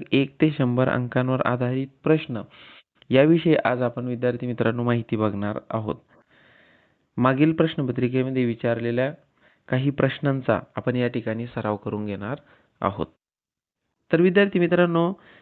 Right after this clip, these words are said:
या ठिकाणी संख्याज्ञानमधील एक ते शंभर अंकावर आधारित प्रश्न या उपघटकाविषयी काही महत्त्वाची माहिती या ठिकाणी दिलेली आहे, जी आपण वाचूया आणि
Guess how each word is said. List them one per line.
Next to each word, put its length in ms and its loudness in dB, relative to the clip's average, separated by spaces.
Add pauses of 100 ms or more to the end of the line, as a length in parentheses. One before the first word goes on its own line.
(160)
या 120 6
ठिकाणी 520 4 (460)
संख्याज्ञानमधील 840 4
एक 260 2
ते 80 4
शंभर 520 0
अंकावर 680 0
आधारित 380 0 (100)
प्रश्न 360 2 (720)
या 420 2 (560)
उपघटकाविषयी 1080 2 (540)
काही 220 0
महत्त्वाची 600 2
माहिती 320 -2
या 100 2
ठिकाणी 360 -2
दिलेली 360 0
आहे, 360 -6 (1040)
जी 120 4
आपण 240 4
वाचूया 600 4
आणि 160 0